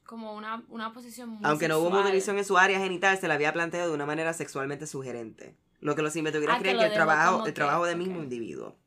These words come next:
Speaker 1: Ya,
Speaker 2: ¿entiendes?
Speaker 1: ya te entendí, ya te entendí.
Speaker 2: A pesar de que algunos detectives creían que era el trabajo de otro asesino, no, porque obviamente
Speaker 1: Sí,
Speaker 2: todos
Speaker 1: como
Speaker 2: los detalles cambiaron.
Speaker 1: Ujú.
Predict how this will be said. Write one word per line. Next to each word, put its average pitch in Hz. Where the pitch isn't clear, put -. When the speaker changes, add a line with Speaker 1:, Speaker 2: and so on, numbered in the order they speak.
Speaker 1:
Ya, 208
Speaker 2:
¿entiendes? -
Speaker 1:
ya 202
te 214
entendí, 196
ya -
te -
entendí. 202
Speaker 2:
A 143
pesar 156
de 170
que 185
algunos 185
detectives 175
creían 117
que 110
era 120
el 123
trabajo 151
de 151
otro 220
asesino, 131
no, 160
porque 127
obviamente 135
Speaker 1:
Sí, -
Speaker 2:
todos 147
Speaker 1:
como 147
Speaker 2:
los 151
detalles 160
cambiaron. 160
Speaker 1:
Ujú. 226